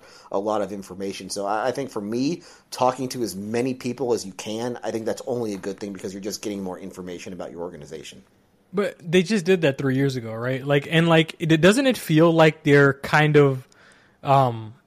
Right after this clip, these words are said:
Speaker 2: on a little bit of a clock now? Like, N B A teams i-, in general, when they're making their head coaching hires, are kind of on a little bit of a clock nowadays. Like, you see these coaches,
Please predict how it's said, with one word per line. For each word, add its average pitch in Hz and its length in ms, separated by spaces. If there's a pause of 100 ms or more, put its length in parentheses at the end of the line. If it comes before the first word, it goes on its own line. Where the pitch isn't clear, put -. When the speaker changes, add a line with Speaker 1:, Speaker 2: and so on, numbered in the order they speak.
(360)
Speaker 2:
on 156 200
a 160 40
little 156 280
bit 160 160
of 147 120
a 139 40
clock 139 520
now? 143 240
Like, 151 280
N 170 140
B 196 80
A 180 100
teams 170 400
i-, - 40
in 156 380
general, 147 340
when 156 100
they're 143 100
making 143 240
their 139 100
head 131 160
coaching 147 300
hires, 160 360
are 143 60
kind 151 220
of 147 80
on 143 220
a 139 40
little 139 220
bit 143 100
of 135 80
a 131 60
clock 135 320
nowadays. 151 340
Like, 139 140
you 151 100
see 190 220
these 175 220
coaches, 151 480